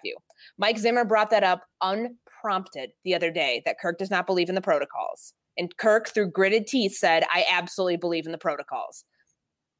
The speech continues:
There, that's not, that, that's not something to get lost in communication there. That is a coach who was fed up, and he said what he said. But I, I just, you know, I circle back on all of this to think that, like, I don't think he's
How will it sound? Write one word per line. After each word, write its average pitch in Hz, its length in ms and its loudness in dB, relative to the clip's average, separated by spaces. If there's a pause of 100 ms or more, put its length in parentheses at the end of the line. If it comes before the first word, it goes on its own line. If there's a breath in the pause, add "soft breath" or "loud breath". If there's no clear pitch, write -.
(140)
There, 233 180 4
that's 214 200 2
not, 220 180 4
that, 202 160 4
that's 208 280 2
not 202 100 2
something 220 260 0
to 214 120 0
get 196 180 -2
lost 175 300 0
in 175 80 -8
communication 160 680 -6
there. 139 200 -6
That 160 160 2
is 165 160 2
a 160 60 -6
coach 180 320 -2
who 160 260 -2 (460 loud breath)
was 175 180 -6
fed 175 180 2
up, - 240 0 (200)
and 170 80 -8
he 160 60 -6
said 170 200 0
what 170 100 0
he 170 80 0
said. 143 380 0
But 165 220 2 (480 soft breath)
I, 202 100 2 (100)
I 202 60 4
just, 214 260 -2
you 214 80 -2
know, 180 60 0
I 170 60 -2
circle 220 320 2
back 175 300 2
on 170 120 0
all 180 220 2
of 170 80 0
this 170 200 0
to 170 100 -8
think 185 420 -2
that, 165 360 2 (920)
like, 180 360 2
I 196 100 0
don't 214 300 2
think 214 340 -4
he's 208 200 -4